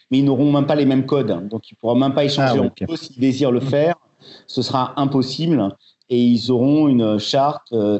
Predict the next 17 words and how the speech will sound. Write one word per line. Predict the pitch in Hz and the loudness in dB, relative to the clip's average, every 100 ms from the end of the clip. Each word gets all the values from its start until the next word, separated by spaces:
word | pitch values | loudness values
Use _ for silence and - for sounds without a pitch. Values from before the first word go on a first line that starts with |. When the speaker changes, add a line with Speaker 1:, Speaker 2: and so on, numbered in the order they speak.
| - | -6
Speaker 1:
très, | - - 165 151 | -8 -2 0 -2
très | - 139 143 131 | -4 -2 0 -2
spécifique | - 127 120 131 - 147 151 131 | -4 -6 -4 -6 -4 -4 -2 -2
avec | 110 120 - 104 - - _ - | 0 0 -2 -6 -6 -20 _ -2
les | 117 147 | 2 2
conditions | 143 143 135 - 139 | 2 2 2 0 0
de | |
dégustation, | 123 123 117 123 110 - 139 135 139 139 | 2 2 0 -2 -4 -2 2 2 2 2
les | 120 | 0
types | - - 143 | -2 -4 0
de | 131 | 0
verres | 120 110 | 2 2
dégustation, | 117 123 113 120 - - 135 131 | 2 0 -2 -4 -4 -2 0 2
les | 113 | 0
températures, | - 127 123 120 117 - 135 131 | -2 -4 -2 -2 -2 -4 0 0
les | 117 123 | 0 0
aérations. | 123 117 113 - 131 127 | 0 0 -2 -2 0 -2